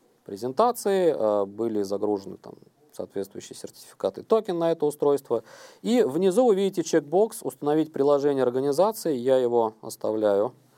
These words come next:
и нажимаю "Готово". Дальше, э, устройство время от времени начинает синхронизироваться, как вы помните, с сервером М Д М. Э, у пользователя всегда есть возможность щелкнуть теперь вот по этой строчке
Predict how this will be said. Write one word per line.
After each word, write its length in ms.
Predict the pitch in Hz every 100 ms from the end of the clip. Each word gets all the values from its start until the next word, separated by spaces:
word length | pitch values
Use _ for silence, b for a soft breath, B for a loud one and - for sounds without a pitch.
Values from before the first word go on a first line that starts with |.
| b b b b b b _
и 80 | 165
нажимаю 400 | 135 117 117 101
"Готово". 380 | 92 57 60 - _ _ _ _ b b b b b b b b b b -
Дальше, 360 | 190 262 - 233 185
э, 360 | 151 151 143 135 B B B B B B _ _ _ _ _ _ _
устройство 560 | 160 - 208 233 -
время 300 | 165 180 180
от 100 | 160
времени 280 | 160 170 156
начинает 480 | 139 139 143 147 127
синхронизироваться, 840 | - 131 139 143 135 131 110 107
как 140 | - 110
вы 100 | 117
помните, 380 | 123 110 104 107
с 40 |
сервером 400 | - 120 117 123
М 120 | 131
Д 80 | 143
М. 320 | 226 269 226
Э, 220 | - 135 135
у 80 | 139
пользователя 480 | 220 220 185 160
всегда 320 | 151 156 147 156
есть 140 | 147
возможность 560 | 143 135 175 170 143 -
щелкнуть 360 | 143 131 113
теперь 200 | - 113
вот 160 | 110 110
по 60 |
этой 240 | 117 123 156
строчке 540 | 156 240 247 - 202